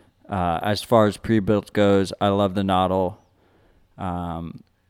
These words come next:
if you're listening to this podcast, you already missed the A M A with the Noddle team and O C Bitcoin Network, but it is on YouTube, so you can watch it after the fact.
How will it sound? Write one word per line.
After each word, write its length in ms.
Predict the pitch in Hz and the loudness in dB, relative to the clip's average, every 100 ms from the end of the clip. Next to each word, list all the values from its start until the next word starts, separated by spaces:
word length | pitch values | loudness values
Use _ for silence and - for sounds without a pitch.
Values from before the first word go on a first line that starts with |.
| _ _ - | _ _ 0
if 140 | 120 | 4
you're 100 | 123 | 6
listening 300 | 120 127 120 | 6 4 0
to 100 | 117 | 2
this 120 | 110 | 0
podcast, 540 | - 113 104 110 104 113 | 4 2 4 2 0 -2
you 80 | 101 | 2
already 320 | 120 117 110 | 4 4 2
missed 320 | 110 110 - | 2 0 -2
the 140 | 110 | -4
A 180 | 98 113 | -2 0
M 100 | 110 | 0
A 180 | 107 107 | 0 0
with 140 | 101 | -2
the 60 | 101 | -2
Noddle 300 | 104 101 98 | 0 0 -2
team 400 | - 110 104 101 | -4 -2 -2 -2
and 180 | - 98 | -4 -4
O 200 | 85 101 | -2 -2
C 260 | 98 104 95 | -2 -2 -2
Bitcoin 400 | 101 98 110 104 | -2 -2 -2 0
Network, 540 | 101 101 107 - - | 0 2 0 -2 -6
but 120 | 104 | -4
it 140 | 98 - | -2 -2
is 160 | 107 | -2
on 160 | 113 104 | 0 0
YouTube, 460 | 107 104 - 107 98 | 0 0 0 -2 0
so 140 | 101 | -2
you 160 | 95 90 | 0 -2
can 140 | 98 | 0
watch 280 | 95 98 - | 0 0 -2
it 120 | 98 | -2
after 280 | 98 101 101 | -2 -2 -4
the 100 | 95 | -6
fact. 500 | - 104 107 123 | 0 2 2 -2